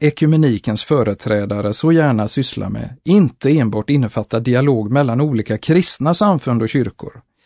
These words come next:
Redan i början av nittonhundratalet så började ekumenikens apostlar lägga grunden för en så pass liberaliserad kristendom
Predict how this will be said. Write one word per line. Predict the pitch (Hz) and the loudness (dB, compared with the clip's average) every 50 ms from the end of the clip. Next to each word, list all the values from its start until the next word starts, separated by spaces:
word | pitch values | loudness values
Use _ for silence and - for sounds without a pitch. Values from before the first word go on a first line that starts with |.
| _ _ _ _ _ _ _ _ _ _ _ _ - | _ _ _ _ _ _ _ _ _ _ _ _ 2
Redan | 151 175 175 165 165 | 4 4 6 6 4
i | 165 160 | 4 4
början | 185 190 165 147 135 139 | 4 4 4 4 4 4
av | 139 | 4
nittonhundratalet | 156 165 - - 117 110 120 113 113 110 - - 120 107 107 113 120 | 2 2 0 0 -2 0 0 0 0 -2 -2 0 0 0 0 -2 -2
så | - - | -2 0
började | 127 160 170 156 143 135 131 123 | 2 4 4 4 4 2 2 -2
ekumenikens | - - 147 143 - - - 147 143 143 147 156 151 135 113 101 98 _ - - 123 123 135 131 - - - | -2 0 -2 -2 -2 0 0 0 2 4 4 4 4 2 2 0 -4 _ -4 -2 0 0 0 -2 -4 -6 -4
apostlar | - 131 - - 170 117 - - - - 113 113 113 | -6 -4 -2 0 -2 -2 -2 -6 -10 -8 -6 -4 -2
lägga | 117 123 131 123 131 131 | 0 0 0 0 0 2
grunden | 135 143 143 127 110 98 92 101 101 | 2 2 2 2 2 0 -2 -4 -4
för | - 127 | -2 -2
en | 113 139 143 | 0 0 -2
så | - - 185 160 | 0 -2 -2 -2
pass | 139 - 170 143 123 - - _ _ _ _ _ _ _ _ | 0 0 0 0 0 -4 -10 _ _ _ _ _ _ _ _
liberaliserad | - 135 139 147 147 135 143 143 143 139 143 143 147 160 - - - 185 175 123 104 98 98 104 113 120 123 123 - | -2 2 4 4 4 4 4 4 4 4 4 2 2 0 -2 0 0 0 2 2 0 0 0 -2 -2 -2 -4 -4 -4
kristendom | - 160 165 - - - - 101 104 101 101 107 - | -2 -2 -2 -2 -4 -8 -6 -6 -4 -4 -4 -6 -8